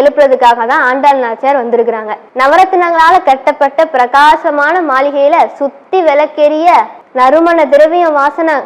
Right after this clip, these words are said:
மனம் கமல பஞ்சு மெத்த கட்டில்ல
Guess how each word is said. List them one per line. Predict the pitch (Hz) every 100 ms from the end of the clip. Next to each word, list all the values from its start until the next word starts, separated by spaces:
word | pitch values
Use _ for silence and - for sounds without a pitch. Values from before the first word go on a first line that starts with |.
| 240
மனம் | 240 285 311
கமல | 302 294 330 370 214 - - - _
பஞ்சு | 262 285 330
மெத்த | 330 302 269
கட்டில்ல | 269 254 320 339